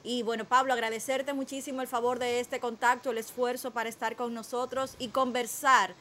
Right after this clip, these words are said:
sobre este tema de la formación de docentes, un punto vital en este nuevo año escolar.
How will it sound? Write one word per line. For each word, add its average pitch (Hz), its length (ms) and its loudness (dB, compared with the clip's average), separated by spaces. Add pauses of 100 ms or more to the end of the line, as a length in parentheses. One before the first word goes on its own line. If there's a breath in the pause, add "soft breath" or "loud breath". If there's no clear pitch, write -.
(240 loud breath)
sobre 233 500 2
este 240 220 0
tema 240 300 0
de 220 100 -4
la 214 120 2
formación 220 600 -4
de 247 80 0
docentes, 214 600 -8 (200 loud breath)
un 220 120 -6
punto 247 340 2
vital 220 640 6
en 214 180 -4
este 220 400 -4
nuevo 214 400 -2
año 190 240 0
escolar. 180 460 -6